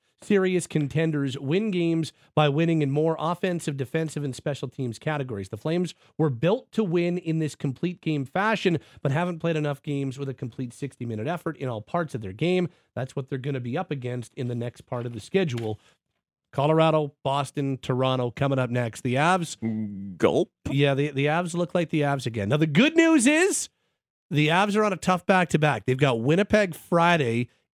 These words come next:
Speaker 1: in Winnipeg, and it's not like Winnipeg to Denver is a, is a quick little jaunt. That's like three and a half hours in the air. You play in Winnipeg, you fly back, and luckily it's a late game for them. But the Flames will be a fresher group than the Avalanche. See if they can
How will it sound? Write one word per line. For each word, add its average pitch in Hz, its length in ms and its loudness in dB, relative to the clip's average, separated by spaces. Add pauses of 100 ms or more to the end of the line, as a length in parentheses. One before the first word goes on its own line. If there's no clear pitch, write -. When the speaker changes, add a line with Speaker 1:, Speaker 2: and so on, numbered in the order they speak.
Speaker 1:
in 220 380 4
Winnipeg, 131 760 0 (300)
and 170 160 4
it's 170 160 -4
not 214 240 0
like 247 180 2
Winnipeg 214 500 2
to 180 40 2
Denver 165 480 4
is 139 240 4
a, 131 340 4 (240)
is 156 140 2
a 147 80 -2
quick 165 300 -4
little 151 140 2
jaunt. 123 480 -2
That's - 300 -6
like 170 200 -2
three 165 180 -4
and 165 100 0
a 156 40 2
half 156 240 -2
hours 147 320 0
in 131 80 -2
the 120 160 0
air. 196 400 4 (260)
You 123 140 -4
play 131 240 -2
in 185 260 4
Winnipeg, 185 480 2
you 147 80 -4
fly 165 380 2
back, 147 340 2
and 135 140 0
luckily 170 360 2
it's 147 140 -2
a 131 60 0
late 156 280 0
game 131 280 0
for 120 160 -2
them. 120 320 0 (280)
But 135 240 2 (380)
the 156 100 -4
Flames 180 540 -2
will 165 160 2
be 160 160 2
a 143 60 4
fresher 170 500 0
group 160 300 0
than 156 100 0
the 143 160 4
Avalanche. 143 520 0
See 156 160 -4
if 147 120 -8
they 151 140 -4
can 135 280 -4